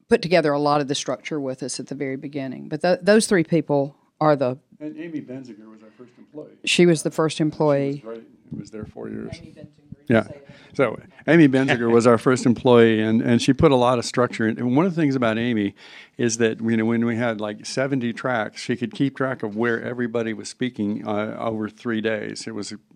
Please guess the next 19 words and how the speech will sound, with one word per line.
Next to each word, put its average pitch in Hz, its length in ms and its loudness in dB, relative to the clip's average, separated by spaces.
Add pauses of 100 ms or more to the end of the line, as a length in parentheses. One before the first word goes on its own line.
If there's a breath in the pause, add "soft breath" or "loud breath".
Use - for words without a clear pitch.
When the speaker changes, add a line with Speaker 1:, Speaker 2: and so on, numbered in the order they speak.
(180)
Speaker 2:
kind 113 200 -4
of, 107 100 -10 (600 loud breath)
then 143 120 0
she 160 100 -6
realized 156 260 -2
she - 100 -8
didn't 147 200 -2
really 139 220 0
like 135 200 -4
impact 131 360 -4
investing, 117 420 -4
but 107 100 -8
she 135 120 -6
liked 123 360 -6
putting 135 280 2
the 120 60 -2
puzzle 143 360 -4
together. 110 460 -6
<laughs> - 60 -20